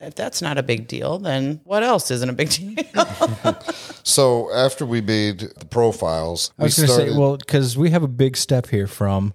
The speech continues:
Speaker 3: "my fantasy is be choked, my fantasy is sex in public" to now we have lifestyle <laughs> profiles.
Speaker 2: Sure.
Speaker 1: Sure, sure.
Speaker 2: And it was about that big of a leap, too. And there was not much between it. It just
Speaker 1: Mm-mm.
Speaker 2: happened in that fashion rapidly. We were both very comfortable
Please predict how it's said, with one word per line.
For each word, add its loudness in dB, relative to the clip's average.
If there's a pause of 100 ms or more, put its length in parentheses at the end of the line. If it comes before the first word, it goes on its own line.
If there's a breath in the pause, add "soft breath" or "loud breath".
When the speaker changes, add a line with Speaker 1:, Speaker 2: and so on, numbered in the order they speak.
(160 soft breath)
Speaker 3:
"my 2
fantasy 2
is 0
be 0
choked, 2
my 2
fantasy -2
is 0
sex 0
in -2
public" 0
to 0 (160 soft breath)
now 2
we 4
have 2
lifestyle 2
<laughs> 0
profiles. 0
Speaker 2:
Sure. 0 (300)
Speaker 1:
Sure, -4
sure. -2
Speaker 2:
And 2
it 2
was 2
about 0
that 0
big 0
of -2
a 0
leap, -4
too. -4
And -2
there 2
was 2
not 2
much 0
between -4
it. -6
It -8
just 0 (100)
Speaker 1:
Mm-mm. -12
Speaker 2:
happened 0
in -2
that 2
fashion 0
rapidly. -2 (100)
We -2
were 4
both 2
very 4
comfortable -4